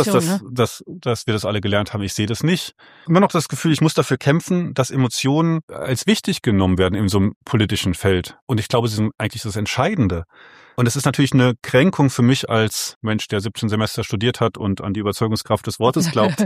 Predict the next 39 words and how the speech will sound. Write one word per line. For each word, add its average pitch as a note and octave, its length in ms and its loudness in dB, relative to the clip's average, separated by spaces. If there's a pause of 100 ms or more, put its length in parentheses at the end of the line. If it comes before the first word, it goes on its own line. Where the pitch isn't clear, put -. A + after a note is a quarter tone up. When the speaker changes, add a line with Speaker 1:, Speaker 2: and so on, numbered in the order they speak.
(140)
Speaker 1:
<laughs> G#3+ 180 -4
Speaker 2:
und - 180 -6
an A2+ 120 -2
Argumente B2+ 560 0
und A2 140 -2
Speaker 1:
Hallo, G3 200 2
du G#3 80 0
hast D#3+ 140 0
Theologie F3+ 380 -2
studiert, D#3+ 360 -6
also D#3+ 140 -6
glaubst D#3+ 240 -10
du E3 60 -10
ein - 20 -16
bisschen - 280 -2
auch - 120 -8
an E3 140 -6
Geist, E3 280 -6
Speaker 2:
Ja, D3 100 4
Speaker 1:
ne? C3+ 60 2
Speaker 2:
ein C#3+ 60 -4
bisschen G3 220 2
auch D#3 80 2
an E3 120 2
Geist, E3+ 320 2
ne? G3+ 140 4
Aber D#3+ 100 4
ich C#3 40 4
habe C3+ 100 -2
immer C#3+ 160 2
Hausarbeiten D3+ 460 4
Speaker 1:
<laughs> - 0 -
Mhm. - 60 4
Speaker 2:
geschrieben D3 360 2
und C3+ 80 0
Argumente C#3+ 420 -2
abgewogen C#3 640 0
und C3+ 120 0
versuche, D3 340 -2